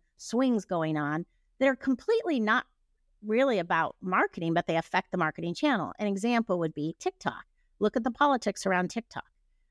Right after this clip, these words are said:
Look at what's going on, U S <laughs> and China or anything else. So meanwhile, back over here, you've just got a channel where people are engaging,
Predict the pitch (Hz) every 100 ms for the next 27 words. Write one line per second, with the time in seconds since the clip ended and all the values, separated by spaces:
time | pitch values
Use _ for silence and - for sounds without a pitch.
0 | - 214 220 247 240 - 220 208 208 277
1 | 220 170 160 180 196 208 202 - - 233
2 | 202 226 262 208 165 151 170 185 208 -
3 | 190 196 - - - _ _ - 311 247
4 | _ - 269 381 370 294 262 269 285 247
5 | 233 277 233 208 226 - 220 202 - 240
6 | 247 180 170 180 226 202 190 170 165 185
7 | 302 254 160 151